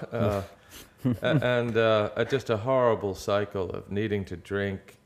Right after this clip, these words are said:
in order to not feel so bad about myself. And,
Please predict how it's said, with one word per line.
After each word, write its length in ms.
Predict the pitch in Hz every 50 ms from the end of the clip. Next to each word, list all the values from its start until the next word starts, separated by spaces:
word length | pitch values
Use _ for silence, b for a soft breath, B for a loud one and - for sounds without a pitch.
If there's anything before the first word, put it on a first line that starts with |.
| _
in 140 | - 87 90
order 240 | 92 92 90 92 92
to 160 | 87 - - 85
not 300 | 82 85 90 87 85 -
feel 280 | - - 101 101 98 95
so 180 | - 92 90
bad 320 | 90 - 90 90 95 92 92
about 300 | 92 92 90 90 90 87
myself. 680 | 90 90 95 - - 92 92 92 90 92 90 - - - _ -
And, 380 | - 87 87 85 82 85 82